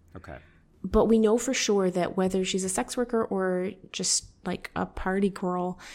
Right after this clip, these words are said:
Speaker 2: she
Speaker 1: Right.
Speaker 2: has these parties. She brings these men home. Like,
Speaker 1: Mm-hmm.
Speaker 2: Donnie has a cigarette butt scar in the center of his palm. He's
Speaker 1: Mm-hmm.
Speaker 2: a child.
Speaker 1: And the kitchen floor is littered with burns. Like, the linoleum
Speaker 2: Yes.
Speaker 1: floor is covered in them.
Speaker 2: And we know that Donnie is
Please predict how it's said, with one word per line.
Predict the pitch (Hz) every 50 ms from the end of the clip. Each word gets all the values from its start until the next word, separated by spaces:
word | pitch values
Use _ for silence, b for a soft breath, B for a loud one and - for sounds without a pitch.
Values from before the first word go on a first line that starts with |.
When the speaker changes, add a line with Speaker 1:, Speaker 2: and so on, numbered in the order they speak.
| B B B
Speaker 2:
she | B - - 202
Speaker 1:
Right. | 185 175
Speaker 2:
has | 185 196 202 202
these | - 196 185 185
parties. | 190 - - 190 185 190 185 175 170 165 175 175
She | - - - 185
brings | 170 180 185 190 214 220
these | - 220 185 170
men | 175 170 175 180 190 190
home. | 180 175 175 170 170 175
Like, | 175 175 170 175
Speaker 1:
Mm-hmm. | - -
Speaker 2:
Donnie | 185 175 180 190 208 214
has | 196 208 196 -
a | 175 170
cigarette | - - - 180 175 175 175 180 185 - - - - - - -
butt | - 180 190 101 - - _ -
scar | - - - - - - - 170 - 85 - - - -
in | - - 185
the | 185 185
center | - 180 180 180 185
of | - 180
his | 190 185 185 -
palm. | - - - 185 185 185 - 64 - -
He's | - - - 190 -
Speaker 1:
Mm-hmm. | - 156 - 76
Speaker 2:
a | 78 _ _ -
child. | - - - 185 175 180 190 185 - 62 60 60 - - - B B B
Speaker 1:
And | 107 110 107
the | 101
kitchen | 98 - 117 104 - 104 95
floor | - - 104 95 87 85
is | 80 82
littered | 90 85 87 92 85 95 87 78 76 80
with | 87 82 78 - - - - - 82 76 -
burns. | 92 80 76 71 69 71 73 - -
Like, | 73 82 -
the | 87
linoleum | 85 80 - - 196 202 175 -
Speaker 2:
Yes. | 85 80 78 78 - -
Speaker 1:
floor | 95 82 73 69 73
is | 73 71 - -
covered | - - - 92 73 69 71
in | 67 -
them. | - - - _ _ _ _ -
Speaker 2:
And | 214 214 208 202 208 226 -
we | - 214 220
know | 214 208 208 208 214 214
that | 214 214 208 196 190 - - - _ _ -
Donnie | - 190 185 185 185 180 180 180
is | 175 175 -